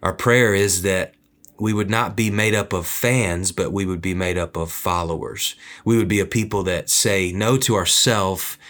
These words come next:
so that we can say yes to others. We want to move from selfishness to selflessness. So what are those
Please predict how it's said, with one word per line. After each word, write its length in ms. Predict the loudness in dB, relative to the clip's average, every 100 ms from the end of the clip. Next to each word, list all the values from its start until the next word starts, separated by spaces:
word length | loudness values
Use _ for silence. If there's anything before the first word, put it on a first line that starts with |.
| -12
so 180 | -2 0
that 100 | 2
we 120 | 0
can 120 | 0 0
say 200 | 2 0
yes 540 | 0 0 0 0 -2
to 360 | -2 -4 -4 -6 -12 -20 -6
others. 520 | -4 -2 -4 -4 -2
We 100 | 0
want 180 | 2 2
to 60 | 0
move 320 | 0 0 0
from 260 | -2 -2
selfishness 880 | 0 2 2 2 0 -2 -2 0 -2
to 360 | 0 -2 -2 -4 -10 -20 _
selflessness. 840 | 2 4 2 0 -2 -2 0 0
So 140 | 2 4
what 180 | 4 4
are 60 |
those 420 | 4 4 2 0